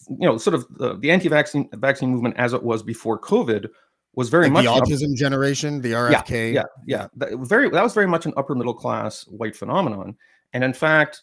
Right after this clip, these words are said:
Speaker 1: at one point, one of the biggest pockets of measles in the United States was the high income areas, suburbs of San Francisco, where you had a lot of very wealthy people who shop at Whole Foods and maybe get their health information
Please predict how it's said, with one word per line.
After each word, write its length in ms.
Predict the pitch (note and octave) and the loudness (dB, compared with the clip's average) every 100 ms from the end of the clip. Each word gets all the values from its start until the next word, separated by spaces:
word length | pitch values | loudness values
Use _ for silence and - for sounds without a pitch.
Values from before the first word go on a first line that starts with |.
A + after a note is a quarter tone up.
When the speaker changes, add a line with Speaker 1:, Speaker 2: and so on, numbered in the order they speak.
| _ | _
Speaker 1:
at 120 | B2 | -4
one 200 | D3 A3 | -2 -2
point, 400 | - C#3+ A#2+ A2+ | -2 -2 -2 -2
one 100 | B2+ | -4
of 80 | C3 | -4
the 80 | A#2+ | -6
biggest 420 | A2 D3+ D#3+ - | -4 -2 -4 -6
pockets 460 | - B2+ - B2+ - | -2 -2 -2 -6 -8
of 100 | G2 | -4
measles 580 | B2 G3+ B2+ G#2+ A2+ | -2 -2 -6 -12 -12
in 100 | A#2+ | -8
the 40 | A#2 | -4
United 300 | A2+ A2 G#2 | -2 -4 -6
States 540 | - G3 G#2+ - - _ _ _ _ _ _ | -8 -6 -6 -12 -20 _ _ _ _ _ _
was 320 | A#2 B2 A#2 | -2 0 0
the 80 | A#2 | -4
high 260 | - C#3+ C#3 | -4 -2 0
income 380 | C#3 C#3 B2 - | -2 -2 -6 -4
areas, 600 | A#2 A#2 A2 A2 G#2 - | -4 -4 -6 -8 -14 -20
suburbs 400 | - C#3+ B2 G#2 | -2 0 0 -6
of 60 | - | -10
San 220 | B2 G#2+ | -8 -8
Francisco, 500 | G#2 F#3+ F#3 - - _ | -6 -6 -6 -14 -18 _
where 180 | A#2+ | -6
you 120 | A#2+ A#2 | -4 -2
had 180 | A#2 | -4
a 60 | G#2 | -6
lot 240 | G#2+ A#2 | -2 -2
of 100 | B2+ | -2
very 160 | G#2+ G#2+ | -4 -4
wealthy 320 | G#2 G2+ - | -4 -6 -8
people 540 | G2+ G#2 - G2 F#2 _ _ _ _ | -14 -14 -12 -12 -12 _ _ _ _
who 200 | A2+ G2 | -10 -10
shop 300 | - B2 A#2+ | 0 0 0
at 60 | |
Whole 200 | G#2+ G#2+ | -6 -6
Foods 520 | G2+ G2 F#2+ F#2 F2+ - | -6 -10 -12 -14 -16 -14
and 120 | G2+ | -10
maybe 200 | G#2+ G#2 | -8 -6
get 200 | G2+ G2+ | -8 -6
their 120 | G#2 | -4
health 240 | A2+ C#3 | -2 -2
information 640 | G#2+ - G2 F#2 - F#2 | -4 -12 -12 -12 -14 -16